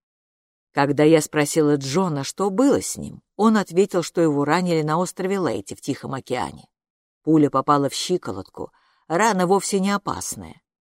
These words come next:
но его отправили в госпиталь в С Ш А, потому что такие раны долго заживают.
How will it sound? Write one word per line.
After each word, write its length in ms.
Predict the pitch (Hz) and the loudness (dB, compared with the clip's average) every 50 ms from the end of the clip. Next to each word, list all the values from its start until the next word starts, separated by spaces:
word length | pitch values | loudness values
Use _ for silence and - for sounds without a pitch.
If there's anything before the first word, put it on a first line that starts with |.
| _ _ _ - | _ _ _ -6
но 120 | 139 156 160 | -2 0 2
его 260 | 165 165 160 160 165 | 4 4 6 6 6
отправили 580 | 160 156 - - - 156 160 160 147 151 147 151 | 4 4 0 -2 -2 0 0 2 2 2 2 2
в 60 | 143 | 2
госпиталь 480 | 143 151 165 151 - - - - 151 147 | 2 0 0 0 -2 -6 -4 -4 -2 -2
в 60 | - | -2
С 140 | - - 156 | -4 -6 -6
Ш 260 | - - 180 175 180 | -6 -2 0 2 2
А, 40 | 156 | 2
потому 320 | - - - - 123 147 143 | 0 -2 -6 -6 -4 -6 -6
что 180 | - - 151 | -8 -6 -6
такие 320 | 143 139 135 - 139 143 139 | -4 -4 -4 -2 -2 -2 0
раны 300 | 147 170 185 175 160 147 | 0 0 0 0 -2 0
долго 340 | 147 175 180 175 151 - - | 0 0 0 0 -2 -8 -12
заживают. 720 | - 147 151 - 160 127 110 107 101 - - _ _ _ | -12 -12 -14 -14 -14 -14 -14 -16 -16 -18 -20 _ _ _